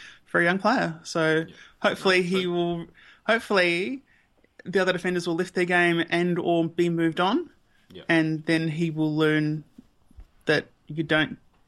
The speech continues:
Speaker 1: become cynical about your teammates, because that way no one's gonna ever succeed.
Speaker 2: Yep, no, that's fair.
Speaker 1: Mm.
Speaker 2: That is fair. Right, moving on. And,
Speaker 1: Okay.
Speaker 2: uh, let's talk about the S A N F L, 'cause Port had a really good game on Saturday. They played West at,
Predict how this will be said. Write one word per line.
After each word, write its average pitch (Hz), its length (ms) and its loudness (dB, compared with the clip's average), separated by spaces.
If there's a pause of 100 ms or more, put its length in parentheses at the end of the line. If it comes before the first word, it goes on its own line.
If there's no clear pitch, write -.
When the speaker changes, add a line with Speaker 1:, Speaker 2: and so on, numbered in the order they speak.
(180)
Speaker 1:
become 156 280 -4
cynical 156 380 -2
about 143 240 -2
your 151 80 -6
teammates, 147 480 -4
because 151 300 -6
that 151 160 0
way 143 220 0
no 143 200 0
one's 143 200 0
gonna 143 180 -2
ever 139 180 -2
succeed. 131 480 -6 (920)
Speaker 2:
Yep, 185 180 -6 (180)
no, 147 200 -12
that's 147 160 -18
fair. 170 260 -14 (580)
Speaker 1:
Mm. 160 280 -4 (800)
Speaker 2:
That 139 160 -16
is 131 120 -18
fair. 131 340 -14
Right, 165 500 -4
moving 165 380 -2
on. 175 340 -4 (280)
And, 139 160 -6
Speaker 1:
Okay. 139 360 -2
Speaker 2:
uh, - 20 -16 (100)
let's 175 140 -8
talk 226 180 -4
about 180 180 0
the 165 140 -4
S 160 180 -6
A 165 60 -6
N 147 100 -10
F 135 120 -16
L, 156 160 -10
'cause 170 160 -14
Port 156 300 -10
had 139 80 -10
a 127 40 -10
really 127 280 -6
good 117 160 -10
game 117 200 -6
on 117 140 -10
Saturday. 127 460 -4
They 165 120 -8
played 131 300 -6
West 160 540 -8
at, - 300 -14